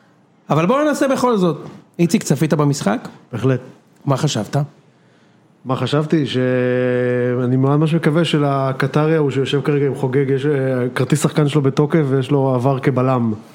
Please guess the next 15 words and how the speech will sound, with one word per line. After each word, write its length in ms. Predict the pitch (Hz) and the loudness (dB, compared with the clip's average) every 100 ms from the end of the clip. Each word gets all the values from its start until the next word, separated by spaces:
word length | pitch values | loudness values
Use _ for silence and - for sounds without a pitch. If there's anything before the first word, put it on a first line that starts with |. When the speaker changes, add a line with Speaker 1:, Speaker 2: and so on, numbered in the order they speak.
| - | -16
Speaker 2:
<laughs> 380 | - - - - | -4 0 0 -2
כי 160 | - 143 | 0 2
אחרת 320 | 123 151 151 | 2 2 2
בית"ר 300 | 139 131 156 | 0 2 2
ממש 340 | 147 135 143 139 | 2 2 2 2
בצרות. 500 | 131 127 107 104 - - - - _ _ | 0 0 0 -4 -8 -20 -20 -20 _ _
יותר 200 | 135 156 | 0 0
טוב 140 | 156 156 | 2 2
מכל 200 | 147 170 | 2 2
מזוודה 360 | 165 143 147 | 2 2 2
שהוא 180 | 160 156 | 2 2
יחזור 340 | 139 120 151 156 | 2 2 2 2
איתו 160 | 143 | 2
משם, 280 | 127 135 127 113 | 2 2 0 0
חוגג. 260 | 123 120 | 0 0